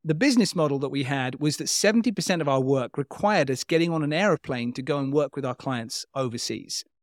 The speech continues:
And all of our work required being in person, and every part of that was cancelled. And so it got to the beginning of March twenty twenty, when everything in our pipeline was gone. We didn't have a single source of in-, income.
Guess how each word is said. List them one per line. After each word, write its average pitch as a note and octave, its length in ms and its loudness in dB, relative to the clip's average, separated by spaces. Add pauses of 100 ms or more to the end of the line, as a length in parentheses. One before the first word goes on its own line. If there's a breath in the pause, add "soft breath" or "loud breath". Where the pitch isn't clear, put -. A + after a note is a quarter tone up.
(200)
And D3 220 -2
all A#3+ 200 8
of D#3 100 4
our B2+ 140 0
work A#2+ 320 -4
required B2+ 380 -2
being B2+ 280 -2
in B2+ 180 -6
person, - 480 -6
and C3 240 -6
every F3 260 0
part C#3 240 0
of C3 60 -2
that C3 160 -4
was C3 120 -4
cancelled. - 540 -6 (340)
And D3 140 0
so C#3+ 360 0
it D3 100 -8
got F#3 160 0
to - 60 -12
the D3+ 60 0
beginning F3 400 2
of C#3+ 240 4
March F3 460 0
twenty D#3 340 2
twenty, B2+ 500 -2 (180)
when D3 260 -4
everything F#3+ 480 4
in E3 80 2
our D3 100 2
pipeline C#3 520 0
was B2 160 -2
gone. A#2+ 400 0
We B2 80 -2
didn't E3+ 180 -2
have D3+ 140 -4
a C#3+ 40 -2
single G3+ 540 4
source D#3 400 2
of C#3+ 60 0
in-, B2+ 220 0 (100)
income. B2+ 440 -4